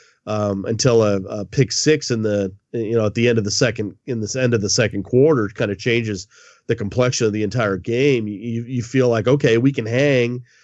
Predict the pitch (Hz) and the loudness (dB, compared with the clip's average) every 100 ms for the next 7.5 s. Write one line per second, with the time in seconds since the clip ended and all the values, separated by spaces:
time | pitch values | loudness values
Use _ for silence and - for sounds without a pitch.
0 | _ _ 117 - 139 127 123 120 117 131 | _ _ -10 -2 2 4 4 2 0 0
1 | 135 151 139 107 - 110 113 - 110 113 | 0 -2 -4 -10 -6 -4 -4 -6 -6 -6
2 | 92 113 117 117 120 123 - _ _ - | -4 0 2 2 2 -2 -12 _ _ -6
3 | 120 113 120 101 113 117 98 117 101 117 | -2 0 0 0 -2 -2 -2 -2 0 0
4 | 117 107 113 120 117 113 104 120 101 104 | 0 0 0 0 0 -2 0 0 0 0
5 | 123 131 120 107 104 117 151 123 117 117 | 2 2 2 -2 -2 0 2 2 0 -2
6 | 117 120 120 120 117 131 170 170 120 110 | 0 0 0 -2 -2 0 2 0 -2 -4
7 | 117 131 - - | -2 -4 -4 -10